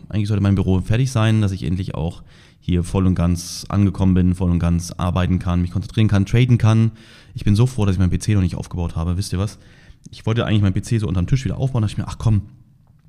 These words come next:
die bauen jetzt hier noch ein paar Bücherregale auf, das wird ja nicht so schlimm sein.“ Als ich gestern, nee, vorgest-, gestern, vorgestern hierher kam, auf einmal war, war mein Schreibtisch voll ganz anders. Alles staubig,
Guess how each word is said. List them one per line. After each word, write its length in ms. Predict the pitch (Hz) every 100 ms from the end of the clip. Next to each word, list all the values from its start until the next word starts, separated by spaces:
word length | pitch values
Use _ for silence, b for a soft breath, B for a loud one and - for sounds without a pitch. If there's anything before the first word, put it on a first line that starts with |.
| -
die 80 | 117
bauen 180 | 107 107
jetzt 140 | 101
hier 120 | -
noch 100 | 104
ein 80 | 95
paar 120 | 98
Bücherregale 460 | 98 110 92 90 85
auf, 140 | -
das 120 | - -
wird 100 | 101
ja 40 |
nicht 120 | 92
so 80 | 95
schlimm 200 | - 107
sein.“ 320 | 95 90 104 B B B B -
Als 140 | 95
ich 100 | 98
gestern, 400 | 95 - 95 92
nee, 100 | 92
vorgest-, 500 | 87 113 95 - -
gestern, 320 | - 82 147 139
vorgestern 340 | 98 101 95
hierher 240 | 85 90
kam, 320 | 107 95 101 120 B B B B B B B B _ _ _
auf 140 | -
einmal 220 | - 107 101
war, 220 | 104 98
war 60 |
mein 100 | 98
Schreibtisch 340 | 98 107 - -
voll 140 | 95
ganz 140 | 95 82
anders. 440 | 92 90 - - - _ _ _ _ _ _ _ -
Alles 280 | 120 127
staubig, 800 | - - 101 131 139 147 143 -